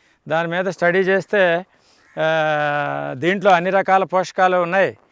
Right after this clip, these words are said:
ఎక్కువ మోతాదు అవసరం లేకుండా కొద్ది మోతాదులోనే, ఆ, వేయటం వల్ల ఇది మంచి రిజల్ట్ అనేటువంటిది బాగుంది అనేటువంటిది నేను తెలుసుకున్న తర్వాత, ఆ, దాన్ని తెప్పించి వాడటం మొదలుపెట్టాను. ఈ అట్లనే ఇది వాడిన తర్వాత ఈ ఫ్లవరింగ్ కూడా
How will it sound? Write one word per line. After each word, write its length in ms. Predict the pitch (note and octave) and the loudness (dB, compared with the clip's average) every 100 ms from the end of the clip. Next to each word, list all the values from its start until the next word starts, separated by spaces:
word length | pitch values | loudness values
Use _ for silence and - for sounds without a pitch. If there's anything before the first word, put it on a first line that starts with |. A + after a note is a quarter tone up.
| _ _ - | _ _ -8
ఎక్కువ 640 | D3+ - G3 F#3+ F3+ F3 | -8 -2 2 4 4 2
మోతాదు 440 | E3+ F3 F3 F3+ F3 | 2 -2 0 0 2
అవసరం 360 | F3 E3+ F#3 | 0 -2 -4
లేకుండా 380 | F3+ E3+ F#3 F3+ | -2 -2 -4 -6
కొద్ది 280 | E3+ D#3+ D#3 | -6 -6 -6
మోతాదులోనే, 800 | F3+ E3+ F3 E3+ E3 E3 F3+ A2+ _ _ _ _ _ | -4 -2 -4 -4 -6 -4 -6 -8 _ _ _ _ _
ఆ, 300 | D3 D3+ D3 D3 | -2 0 0 0
వేయటం 440 | D3+ F3+ F#3+ F3+ | 0 -2 -2 -2
వల్ల 160 | F3 F#3 F3+ E3 D#3+ | 0 2 2 0 -2
ఇది 160 | D#3 | -4
మంచి 540 | D3+ D#3+ F3 F#3 F3+ D#3+ | -6 -8 -6 -4 -2 -2
రిజల్ట్ 380 | D#3 E3 E3+ | -2 -4 -4
అనేటువంటిది 460 | E3+ F3 D#3 E3+ D#3 | -4 -6 -8 -8 -6
బాగుంది 440 | C#3 D#3 D#3+ E3 | -2 -2 -2 -6
అనేటువంటిది 540 | D#3+ E3 D3 D#3 D#3 D#3 | -6 -8 -8 -8 -8 -8
నేను 480 | D3+ D3+ C#3+ C3+ A#2+ | -8 -8 -10 -14 -12
తెలుసుకున్న 400 | C#3+ C#3 - E3 | -12 -12 -12 -10
తర్వాత, 400 | C#3 D3+ D3 - G3 D3 _ _ _ _ _ _ - | -8 -6 -8 -6 -8 -10 _ _ _ _ _ _ -4
ఆ, 120 | D#3 | -2
దాన్ని 300 | C#3 D#3 D#3 | 0 -4 -4
తెప్పించి 360 | D#3 C3+ D#3 D#3+ | -8 -10 -10 -4
వాడటం 360 | D#3 C#3+ E3 | -4 -4 -8
మొదలుపెట్టాను. 720 | F3 D3 C#3+ D3 - B2 D#3+ B3+ _ _ _ _ | -8 -8 -8 -10 -10 -10 -12 -16 _ _ _ _
ఈ 60 | D#3 | -2
అట్లనే 380 | D#3 D#3+ G#3 F#3+ | 0 0 -2 0
ఇది 140 | F3 | 0
వాడిన 320 | D#3+ E3+ G3 | 0 0 0
తర్వాత 280 | F3+ F3+ F3+ | 0 0 0
ఈ 220 | F#3 E3+ | 0 -2
ఫ్లవరింగ్ 460 | C#3+ D#3 E3 F#3+ F#3+ | -2 -2 0 -2 0
కూడా 440 | F#3+ F#3+ D3 F3 | 2 2 2 -2